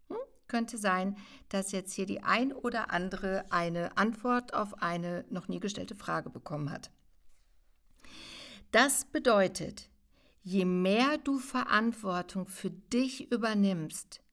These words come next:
für deine Bedürfnisse, also je mehr du dich und deine Bedürfnisse kennst und kommunizierst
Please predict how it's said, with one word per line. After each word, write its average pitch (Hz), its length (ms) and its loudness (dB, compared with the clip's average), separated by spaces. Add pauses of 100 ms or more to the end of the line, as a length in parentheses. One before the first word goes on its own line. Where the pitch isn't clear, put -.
(240)
für 190 160 -2
deine 220 600 4
Bedürfnisse, 226 880 -2 (1200)
also 185 240 2
je 202 240 4
mehr 214 580 6
du 240 300 2
dich 269 540 -2
und 208 200 -2
deine 226 360 4
Bedürfnisse 220 880 0
kennst 254 720 -2
und 269 380 0
kommunizierst - 1160 -2